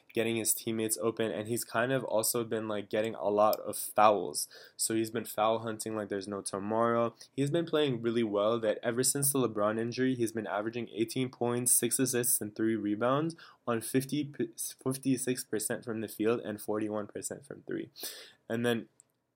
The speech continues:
I feel like the Lakers are gonna fumble the bag like they did on half of their good players. And he's, like, basically the chatter around him right now is, like, he, he's gonna be a restricted free agent after this season.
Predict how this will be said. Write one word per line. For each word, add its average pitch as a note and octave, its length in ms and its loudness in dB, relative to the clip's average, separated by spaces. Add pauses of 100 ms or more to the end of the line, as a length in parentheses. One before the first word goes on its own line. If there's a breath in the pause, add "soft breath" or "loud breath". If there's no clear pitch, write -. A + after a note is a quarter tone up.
(140)
I A#2+ 100 2
feel D3 300 0
like D3+ 240 4
the A#2+ 80 0
Lakers A#2+ 420 4
are A2+ 60 0
gonna A2+ 220 0
fumble A2+ 340 0
the A2 100 -2
bag G#2 340 2
like G#2+ 220 0
they G#2+ 140 0
did G#2+ 200 0
on G2+ 260 -2
half G2 280 -2
of G#2 140 -6
their G#2+ 120 -2
good G#2+ 220 -4
players. B2 560 0 (500 loud breath)
And A2 380 0 (160)
he's, A#2+ 260 0
like, A#2+ 300 4
basically B2 540 2
the G#2 280 -2
chatter A2+ 440 4
around A2 240 0
him A2 200 -4
right G#2+ 200 -2
now G2+ 260 -2
is, G#2 220 -2
like, G2+ 320 -2
he, G#2+ 200 -4
he's G#2+ 160 -2
gonna A2+ 160 0
be A2+ 120 2
a A2 80 4
restricted G#2+ 440 -2
free A2 200 -2
agent G#2 360 0
after G2 320 0
this G2+ 220 0
season. A#2+ 460 0